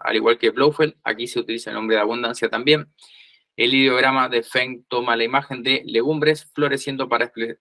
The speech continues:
expresar la abundancia. El ideograma consta de dos partes. La parte inferior es un recipiente para cocinar. La parte superior muestra los tallos y las hojas de las legumbres. La imagen general es de florecimiento y abundancia. Eso respecto del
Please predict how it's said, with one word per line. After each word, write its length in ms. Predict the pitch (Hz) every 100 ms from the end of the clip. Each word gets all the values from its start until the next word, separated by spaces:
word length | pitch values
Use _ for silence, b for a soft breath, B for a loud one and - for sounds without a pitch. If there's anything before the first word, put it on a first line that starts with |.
| -
expresar 460 | 117 - 113 120
la 160 | 117 110
abundancia. 720 | 110 110 131 131 123 123 - _ b b b -
El 120 | 110
ideograma 520 | 117 113 117 127 131
consta 380 | 127 131 - 127
de 220 | 117 120
dos 180 | - 120 -
partes. 480 | 135 123 135 135 _ _ _ _ _ _ _
La 160 | 101 -
parte 220 | 120 131
inferior 320 | 123 127 143
es 100 | 135
un 60 | 120
recipiente 560 | 113 110 123 127 123
para 240 | 110 104 107
cocinar. 480 | 113 - 143 143 _ _ _ _ _ _ _ _ _
La 160 | 110 101
parte 280 | 117 117 117
superior 440 | - 123 120 120
muestra 480 | 120 123 - 131 117
los 260 | 117 107 -
tallos 360 | 143 147 151 147
y 80 | 127
las 160 | 113 120
hojas 360 | 120 135 -
de 120 | -
las 160 | 104 101
legumbres. 500 | 127 139 113 107 -
La 120 | 107 104
imagen 380 | 113 120 123
general 400 | 123 120 123 131 117
es 140 | 113
de 100 | 113
florecimiento 800 | - 135 131 - 113 117 113 -
y 160 | 117 117
abundancia. 580 | 107 104 98 92 - 90
Eso 240 | - 104
respecto 560 | 101 - - 90 - 95
del 560 | 98 101 92 85 78